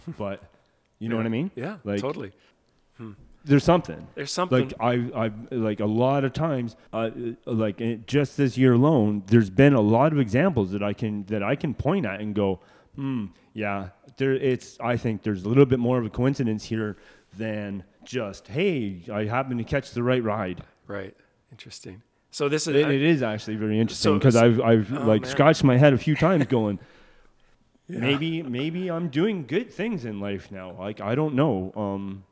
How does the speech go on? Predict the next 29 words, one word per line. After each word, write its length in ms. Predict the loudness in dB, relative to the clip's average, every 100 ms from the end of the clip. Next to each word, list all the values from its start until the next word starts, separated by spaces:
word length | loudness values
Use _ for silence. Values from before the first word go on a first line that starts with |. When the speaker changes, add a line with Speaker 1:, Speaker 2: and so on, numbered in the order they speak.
| _ _ _
Speaker 1:
Well, 240 | 2 4 4
okay, 240 | 0 -6 -4
and 140 | -2
I've 140 | -2
said 180 | 0 -2
this 60 | -4
before, 220 | -6 -4
one 120 | -4
eighty, 180 | -6 -6
I 120 | -6
don't, 200 | -6 -6 -10 -8
I 60 |
don't 180 | -6 -8
s-, 280 | -10 -12 -10
I 80 | -6
don't 180 | -6 -6
believe, 580 | -6 -4 -4 -8 -12 _ _ _ _ _
this 180 | -10 -6
is, 220 | -6 -8
this 160 | -10 -12
is 100 | -12
preaching 420 | -14 -14 -12 -14
now. 180 | -14 -14
I 80 | -12
don't 180 | -12 -14 _ _ _ _ _ -12
really 180 | -12
preach 320 | -10 -10 -8 -10
on 60 |
this 240 | -10 -16